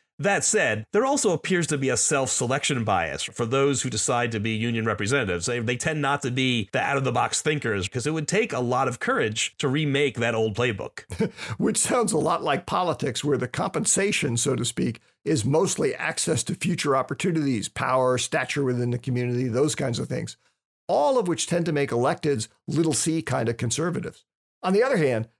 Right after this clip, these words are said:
Speaker 2: given the typical power asymmetry between management and labor,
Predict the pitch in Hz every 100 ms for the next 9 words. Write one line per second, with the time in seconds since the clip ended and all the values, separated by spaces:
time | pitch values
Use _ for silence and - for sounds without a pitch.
0 | - 135 196 156 117 190 175 - 117 -
1 | 220 196 131 - 139 - 143 127 143 127
2 | 120 - 143 117 131 131 123 120 117 127
3 | 139 165 117